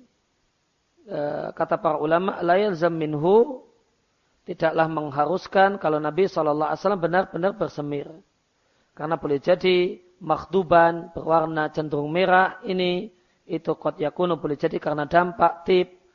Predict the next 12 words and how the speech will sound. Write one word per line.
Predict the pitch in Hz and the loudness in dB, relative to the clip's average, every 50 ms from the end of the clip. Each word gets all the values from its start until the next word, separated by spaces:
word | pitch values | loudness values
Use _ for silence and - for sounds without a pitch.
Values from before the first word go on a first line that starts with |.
| _ _ - | _ _ -10
dampak | - 156 156 - - 147 - - | -6 -6 -4 -4 -4 -6 -4 -2
parfum | - 170 170 185 170 - - 214 220 226 - | 2 2 2 2 2 0 -2 -2 -2 -2 -2
atau | 165 156 - 175 175 185 208 - | -6 -4 2 2 4 4 2 0
semacam | - - 160 151 147 - - 147 143 160 | -4 -8 -8 -8 -6 -6 -6 -6 -6 -6
itu. | 160 139 139 - 143 156 165 _ _ _ _ _ _ _ _ _ _ _ _ _ _ _ _ _ _ _ _ _ _ _ _ _ _ _ _ _ _ _ _ _ _ 202 | -8 -6 -6 -6 -8 -8 -8 _ _ _ _ _ _ _ _ _ _ _ _ _ _ _ _ _ _ _ _ _ _ _ _ _ _ _ _ _ _ _ _ _ _ -8
Wa | 196 | -4
qad | - 196 185 - | 0 0 0 4
jaa, | 208 226 254 240 214 180 | 4 4 4 4 4 2
dan | 208 208 202 | 2 0 0
terdapat | 196 175 214 220 220 - 208 175 | 0 0 2 2 2 2 -2 0
dalam | 196 190 190 180 | 0 0 0 0
Mustadrak | 175 170 - - 190 185 185 185 180 180 180 175 | -2 -4 -2 0 0 0 2 2 4 4 4 2